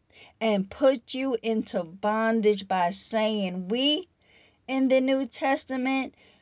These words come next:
New Covenant believers must keep the Sabbath." As you can see from all these scriptures that we just laid out, God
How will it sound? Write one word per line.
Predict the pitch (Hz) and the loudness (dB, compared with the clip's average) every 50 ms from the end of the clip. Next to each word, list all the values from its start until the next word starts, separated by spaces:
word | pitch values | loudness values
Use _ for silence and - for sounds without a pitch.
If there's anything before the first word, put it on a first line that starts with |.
| _ - | _ -4
New | 190 220 247 277 302 359 | -2 2 2 2 2 0
Covenant | - - 294 277 277 254 269 277 285 294 277 247 | 0 2 4 4 4 4 4 4 4 4 2 4
believers | 277 277 269 277 285 285 277 262 269 269 262 254 - - _ _ _ | 2 2 2 2 0 0 0 0 2 0 0 0 -2 -6 _ _ _
must | - 208 226 240 247 247 233 - - - - | -4 0 2 4 4 4 4 2 0 -4 -10
keep | - - - 294 262 208 - - - - _ _ _ _ _ - | -8 -4 -2 0 -2 -2 -4 -8 -16 -20 _ _ _ _ _ -8
the | - 233 214 214 196 | -2 2 2 2 2
Sabbath." | 196 - - 214 202 196 180 - 185 160 - - _ _ _ _ - - - - - | 2 -2 0 2 2 2 2 -2 -4 -8 -10 -12 _ _ _ _ -20 -20 -20 -10 -2
As | 208 208 214 208 - | 0 2 2 2 0
you | 240 254 254 | -2 -4 -4
can | 196 - 285 254 269 | -2 -2 -2 0 0
see | - - - 262 254 254 240 | 0 0 0 -2 -2 -2 -4
from | - - - 247 233 220 214 196 - | -4 -4 -2 0 2 2 0 -2 -2
all | - 214 220 233 240 240 | 0 2 4 4 4 4
these | 233 233 247 240 - - | 2 0 -2 -4 -2 -2
scriptures | - - - 262 240 220 196 - - 175 160 139 139 - - _ _ _ _ - | -2 -2 0 2 2 2 2 0 -8 -6 -6 -6 -6 -8 -10 _ _ _ _ -6
that | 190 185 180 190 | -4 -4 -4 -2
we | 190 208 240 254 | -2 -4 -4 -4
just | 247 202 233 233 233 - | -4 0 0 2 2 2
laid | - 220 226 226 226 220 220 - - - | 2 2 2 4 4 2 0 -2 -4 -4
out, | 202 196 180 165 - - _ _ _ - - _ _ _ _ _ _ _ _ - - - _ _ _ - - 175 | -2 0 0 0 -2 -4 _ _ _ -20 -20 _ _ _ _ _ _ _ _ -20 -20 -20 _ _ _ -18 -8 0
God | 202 214 214 220 220 220 220 214 214 214 - | 2 4 4 6 6 6 6 4 4 2 -2